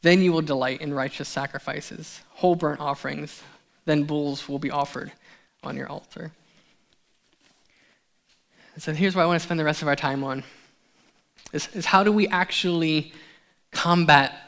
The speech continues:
sin? Like, like, how do we, how would Da-, what would David have done to actually have changed that story? He was in, let's say he was in the same situation, saw the same thing as we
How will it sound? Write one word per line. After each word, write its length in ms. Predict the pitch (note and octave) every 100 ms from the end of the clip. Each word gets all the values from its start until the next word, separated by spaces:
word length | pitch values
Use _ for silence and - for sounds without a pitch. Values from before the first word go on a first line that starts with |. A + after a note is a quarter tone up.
| -
sin? 420 | - E3 - F3 _ _ _ _ _ _ _ _ _ _ _ _ _ _ _
Like, 120 | D#3
like, 140 | E3+ D#3+
how 160 | F3+
do 80 | A3
we, 140 | A3 G3
how 180 | G#3
would 180 | A3+ G#3
Da-, 160 | G3 G3
what 200 | F#3 G3+
would 240 | G#3 G3
David 300 | G3+ G3+ G3
have 200 | G3 F3
done 400 | F3 E3+ D#3+ D#3+
to 140 | D#3 D3
actually 440 | E3+ F3 - F#3+
have 280 | E3+ E3+ D#3+ - - -
changed 460 | - G3+ G#3 G#3 F#3+
that 200 | F3+ F3
story? 540 | - - D#3 B2+ E3+ - _ _ _ _ _ _ _ _ _ _ _ _ _ _ _ -
He 80 |
was 80 | C#3+
in, 140 | C3+ A#2+
let's 160 | D#3
say 120 | - E3+
he 100 | F3+
was 100 | F3
in 120 | F3
the 60 | E3
same 320 | - F#3 G3+
situation, 800 | - G#3 G3 F3+ F3+ - F3+ F3+
saw 260 | - E3
the 120 | F3 F3+
same 360 | - G3 G#3+
thing 420 | G#3 D#3+ C#3 C#3+ C#3 _ _ _ _ _ _
as 200 | D3 D#3
we 560 | E3+ G3+ E3+ D3+ -